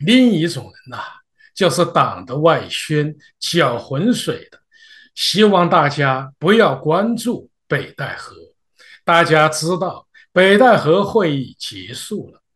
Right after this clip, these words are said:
为什么中共元老没有阻止习近平连任呢？一啊，党内有规矩，老干部不能干预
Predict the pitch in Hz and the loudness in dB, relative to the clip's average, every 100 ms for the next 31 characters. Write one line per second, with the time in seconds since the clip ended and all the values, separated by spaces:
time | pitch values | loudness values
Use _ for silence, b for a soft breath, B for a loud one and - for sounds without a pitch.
0 | b b - 196 185 165 170 180 202 202 | b b -2 0 2 2 2 2 0 2
1 | 196 151 151 226 220 - _ _ _ _ | 0 2 2 2 -2 -6 _ _ _ _
2 | _ - 156 269 247 202 - 160 254 - | _ -6 0 2 2 0 -2 0 0 -4
3 | - - - 214 208 - 131 160 185 _ | -10 -8 -4 0 0 0 -4 -8 -10 _
4 | 135 113 90 87 151 226 170 104 98 _ | -10 -10 -12 -14 -12 -10 -12 -14 -20 _
5 | _ _ _ _ b b b b _ 143 | _ _ _ _ b b b b _ -4
6 | 180 202 165 B B B _ 156 139 160 | 2 4 2 B B B _ 0 2 2
7 | 208 110 90 - 160 175 220 - - - | 2 0 -6 -6 0 0 0 -6 -14 -20
8 | _ b - 170 180 185 269 214 151 135 | _ b -2 4 4 4 2 0 -2 -10
9 | - 185 170 165 165 175 185 208 - | -4 0 2 2 0 0 0 -2 -4